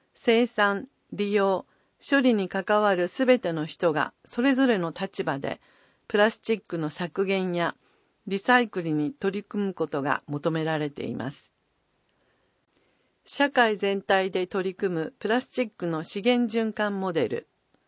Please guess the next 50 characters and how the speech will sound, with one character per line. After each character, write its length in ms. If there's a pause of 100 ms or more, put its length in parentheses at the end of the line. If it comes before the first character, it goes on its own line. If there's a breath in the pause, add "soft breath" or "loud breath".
(720)
プ 100
ラ 160
ス 80
チ 160
ッ 60
ク 180
使 180
用 200
量 180
の 140
削 340
減、 360 (500)
代 280
替 280
素 160
材 240
を 320
利 160
用 340 (100)
な 160
ど。 220 (1120)
図、 400 (800)
図 160
の 140
説 320
明。 240 (880)
中 240
心 300
に 140
プ 120
ラ 140
ス 60
チ 180
ッ 120
ク 160
新 400
法 200
と 200
あ 80
り、 240 (460)
周 340
り 60
に 180
四 220
項 200
目 260
あ 80
り 120
ま 160
す。 240